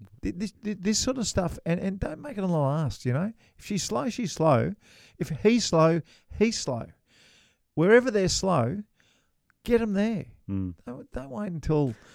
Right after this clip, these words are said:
Speaker 1: the thirty-sixth hole of the tournament to say, "We're gonna give you two."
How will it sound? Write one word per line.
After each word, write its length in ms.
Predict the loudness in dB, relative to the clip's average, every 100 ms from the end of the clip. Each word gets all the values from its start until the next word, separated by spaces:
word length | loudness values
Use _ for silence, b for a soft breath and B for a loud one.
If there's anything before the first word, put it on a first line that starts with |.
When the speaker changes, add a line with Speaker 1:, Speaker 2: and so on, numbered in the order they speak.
| B B B
Speaker 1:
the 100 | -4
thirty-sixth 680 | 0 2 0 0 -2 -4 -4
hole 340 | -4 -2 -2 -4
of 60 |
the 80 | -6
tournament 500 | -6 -4 -2 0 -2
to 80 | -4
say, 280 | -4 -2 -2
"We're 80 | -2
gonna 200 | -4 -2
give 140 | -2
you 80 | -4
two." 360 | -4 -8 -10